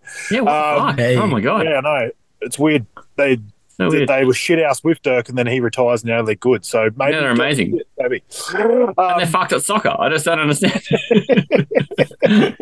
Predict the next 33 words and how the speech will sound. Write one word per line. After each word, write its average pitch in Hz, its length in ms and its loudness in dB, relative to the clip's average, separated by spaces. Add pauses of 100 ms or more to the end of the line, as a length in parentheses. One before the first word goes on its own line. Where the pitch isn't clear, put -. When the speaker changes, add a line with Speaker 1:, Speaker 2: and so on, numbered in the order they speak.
(340)
Speaker 2:
Yeah, 190 260 2
forty-one 185 420 2
would 143 100 0
be 135 80 2
the 127 100 0
number. 123 260 0 (140)
Um, 156 540 0 (640)
yeah, 180 260 4
look, 175 260 2 (140)
uh, 165 160 2
for 185 160 -2
anyone 180 320 4
out 143 180 -2
there, 147 320 2
obviously 147 340 -2
running 147 240 0
the 135 80 -2
giveaway, 123 680 0 (100)
uh, 120 280 0
basically 135 460 -4
get 143 220 -2
to 165 100 -6 (100)
our, 123 540 0
uh, 120 80 -4 (120)
Instagram 147 760 0
and 135 120 -2
you'll 127 80 2
find 139 300 0
the 120 60 0
post - 480 0
from 120 220 -2
week 120 240 0
one. 117 340 -2